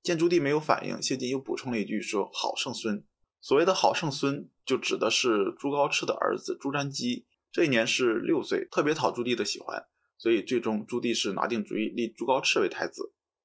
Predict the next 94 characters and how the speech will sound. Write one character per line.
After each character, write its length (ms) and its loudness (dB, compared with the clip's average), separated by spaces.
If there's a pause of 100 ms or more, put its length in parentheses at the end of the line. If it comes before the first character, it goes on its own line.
(120)
但 140 2
是 80 2
朱 140 2
高 140 4
煦 180 0
并 220 0
没 80 2
有 80 4
就 120 -4
此 140 -4
而 80 -4
罢 160 4
休， 220 -2
而 120 0
是 140 -2
联 180 0
合 140 0
弟 160 -2
弟 240 -4
朱 100 -2
高 140 2
燧 400 -2
不 60 -2
停 240 -6
地 40 -2
在 140 -2
朱 140 -6
棣 120 -2
面 140 -2
前 180 -6
说 240 -2
朱 140 -4
高 140 2
炽 120 -2
的 80 -2
坏 160 -4
话。 200 0 (500)
有 140 4
人 120 4
对 140 4
朱 140 0
高 80 4
炽 100 0
说 160 0
起 100 2
这 140 2
件 100 -2
事 120 -2
儿 20 2
的 80 0
时 100 -4
候， 280 -4
朱 100 -2
高 100 2
炽 320 -2
回 120 -4
答 120 0
说 460 0
：“吾 240 0
近 220 -2
之 240 0
子 200 -4
侄 160 -2
而 220 4
已， 260 -8
不 80 0
知 180 2
有 140 2
谗 280 -2
人 180 -2
也。” 180 -6 (380)
等 80 0
到 100 4
朱 140 0
高 140 4
煦 160 0
做 100 4
了 80 4
不 140 0
法 160 2
之 100 -6
事， 240 2
即 140 -4
将 180 0
被 80 2
朱 180 -2
棣 160 0
废 100 -2
为 100 0
庶 180 0
人 100 0
的 80 -6
时 120 -4
候， 260 -6